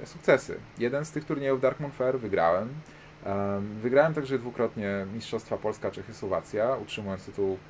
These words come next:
mistrza Polska, Cze-, Polski, Czechy i Słowacji.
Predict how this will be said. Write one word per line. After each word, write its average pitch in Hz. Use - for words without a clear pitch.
mistrza 98
Polska, 87
Cze-, -
Polski, 104
Czechy 95
i 90
Słowacji. 90